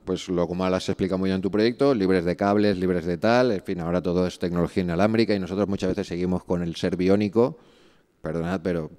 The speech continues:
que lo diga así con este lenguaje tan coloquial, pero allí en Avapace, por lo menos, o sea, hay muchas personas que siguen en sus sillas con cables que cuelgan por todos los lados, conectan los pulsadores con los tablets, con ta-, con la batería de la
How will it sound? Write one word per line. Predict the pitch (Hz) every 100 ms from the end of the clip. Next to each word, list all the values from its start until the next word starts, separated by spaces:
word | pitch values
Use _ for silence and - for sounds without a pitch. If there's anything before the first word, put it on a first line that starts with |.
| _ -
que | 71
lo | 82
diga | 87
así | - 85
con | 85
este | -
lenguaje | 87 85 -
tan | 85 87
coloquial, | 87 82 92 110
pero | 95 85 85 - - - -
allí | - 87
en | 87
Avapace, | 90 87 87 92
por | 87
lo |
menos, | 92 92 -
o | 95 _
sea, | -
hay | 85
muchas | 90 104
personas | 87 101 95
que | 101
siguen | 95 92 92 - _
en | 92
sus | 87 90
sillas | 95 90 98 95
con | 87 82
cables | 87 85 92
que | - 85
cuelgan | 87 90 90
por | 92
todos | 87 85
los |
lados, | 85 92
conectan | - 82 90 87
los | 90 87
pulsadores | 98 92 82 87 90
con | 90
los | 85 80
tablets, | 80 90 87
con | 92 87 85
ta-, | - 85 87
con | 90
la | 87
batería | 90 90 85 90 92 92
de | 92
la | 87 87